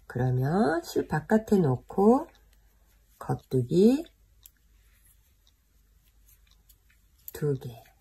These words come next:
자, 이렇게 보시면 처음에 시작할 때 겉뜨기로 시작이 되면 겉뜨기 두 개로 끝나는 거고요. 안뜨기로 하게 되면 안뜨기 두 개로 끝나는 거거든요. 이 무늬는 그냥 이 상태로 계속 끝에까지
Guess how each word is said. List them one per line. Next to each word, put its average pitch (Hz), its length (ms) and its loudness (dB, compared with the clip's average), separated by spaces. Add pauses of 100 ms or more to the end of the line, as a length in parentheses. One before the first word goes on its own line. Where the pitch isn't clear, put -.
(140)
자, 143 120 0
이렇게 143 280 0
보시면 139 680 0 (760)
처음에 294 400 2
시작할 269 560 0
때 147 500 2
겉뜨기로 220 600 6
시작이 185 500 2
되면 143 420 2
겉뜨기 160 440 -4
두 123 180 -6
개로 131 220 0
끝나는 185 500 2
거고요. 147 480 0 (340)
안뜨기로 226 640 8
하게 190 320 4
되면 147 420 2
안뜨기 190 420 2
두 - 140 -6
개로 127 260 -2
끝나는 196 440 4
거거든요. 131 640 -2 (400)
이 254 200 6
무늬는 170 760 6
그냥 233 300 6
이 233 140 6
상태로 247 540 6
계속 160 460 2
끝에까지 160 1000 2